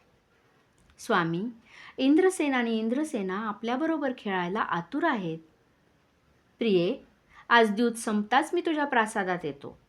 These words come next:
मग आपण आनंदात वेळ घालू." "स्वामी, कुमार पुष्कर हे दुष्ट आहेत. तुम्हाला द्यूतात रमवून राज्यापासून दूर करायचा त्यांचा डाव आहे.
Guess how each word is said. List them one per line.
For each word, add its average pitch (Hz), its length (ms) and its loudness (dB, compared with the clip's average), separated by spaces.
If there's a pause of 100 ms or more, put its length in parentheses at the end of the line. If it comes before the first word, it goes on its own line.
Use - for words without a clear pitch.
(120)
मग 208 160 0
आपण 202 340 4
आनंदात 226 560 0 (120)
वेळ 208 260 2
घालू." 240 280 -2 (1200)
"स्वामी, 185 500 -2 (500)
कुमार 220 300 2
पुष्कर 220 400 -4
हे 285 160 0
दुष्ट 208 380 -4
आहेत. 233 280 -2 (680)
तुम्हाला 208 340 6
द्यूतात 196 460 0
रमवून 208 420 0
राज्यापासून 202 680 2
दूर 233 180 2
करायचा 294 420 2
त्यांचा 262 340 2
डाव 208 280 2
आहे. 208 240 2